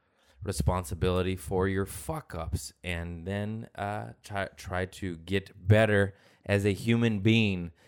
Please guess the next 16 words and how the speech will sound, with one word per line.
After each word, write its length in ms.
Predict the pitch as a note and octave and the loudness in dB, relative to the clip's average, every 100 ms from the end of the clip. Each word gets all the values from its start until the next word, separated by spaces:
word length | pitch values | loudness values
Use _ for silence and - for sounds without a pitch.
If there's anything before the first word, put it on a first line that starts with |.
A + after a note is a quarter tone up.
| _ _ - | _ _ -2
and, 360 | F#2+ F#2+ F#2+ - - | 0 2 0 -6 -10
uh, 320 | E2+ D#2+ D#2 - | -4 -4 -4 -2
evolve 560 | G#2 G2 F2+ E2+ E2 D2 | 0 2 4 4 4 0
and 140 | D#2+ - | -10 -8
whatnot. 520 | E2+ C#2+ D#2 D2+ D2 _ _ _ _ _ _ | -8 -8 -10 -12 -12 _ _ _ _ _ _
Anyways, 640 | - C3+ A2+ F2+ E2 D#2+ - F#2+ | -2 0 2 2 0 -2 -8 -2
Zane 320 | G#2 A2 G#2+ | 2 2 2
is 140 | F#2 | -2
a 100 | E2+ | -4
good 340 | D#2+ F#2+ G2+ F2 | -4 0 0 2
dude, 280 | F#2+ G2 F#2 | 2 2 4
loyal 280 | F#2+ F#2+ | 4 4
dude, 460 | F2+ F2+ F2+ F2 D#2+ | 2 0 0 0 -4
stand 440 | - F#2 F2+ F2 | -8 -4 -2 -2
up 220 | E2+ - D#2+ | -4 -4 -6
dude, 360 | E2 D#2+ D2+ | -6 -6 -8